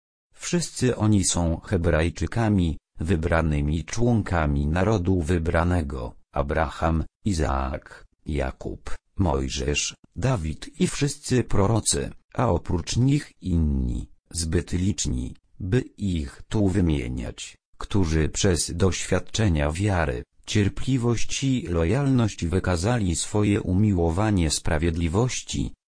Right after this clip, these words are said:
prawdy i Boga. Są oni godni. Są wybrańcami bożymi przeznaczonymi do wspaniałego celu.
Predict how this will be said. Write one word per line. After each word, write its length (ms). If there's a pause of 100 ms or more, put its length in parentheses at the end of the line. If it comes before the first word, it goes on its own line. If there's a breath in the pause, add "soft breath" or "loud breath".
prawdy 580 (100)
i 140
Boga. 400 (460)
Są 360
oni 260
godni. 640 (420)
Są 280
wybrańcami 1040
bożymi 600
przeznaczonymi 1080
do 180
wspaniałego 920
celu. 480